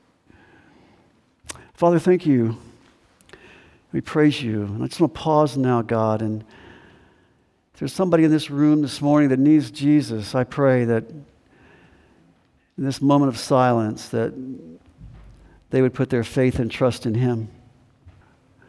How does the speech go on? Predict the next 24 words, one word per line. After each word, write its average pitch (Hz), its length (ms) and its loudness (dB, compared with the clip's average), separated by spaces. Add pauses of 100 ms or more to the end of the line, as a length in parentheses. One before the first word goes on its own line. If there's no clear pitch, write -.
(280)
God, 139 180 2
we 147 80 2
are 139 60 2
so 151 160 0
grateful 139 480 0
that 110 120 -4
we 120 160 -2
have 120 220 0
a 120 60 -6
book, 107 360 -6 (1600)
that 117 160 -6
you 147 80 2
do 160 60 4
not 160 180 4
leave 139 200 2
us 131 160 -4
in 127 80 -2
the 123 60 0
dark. 113 420 -2
You've 117 200 -8
given 147 180 2
us 135 140 0
the 123 140 -4
lamp 120 420 -4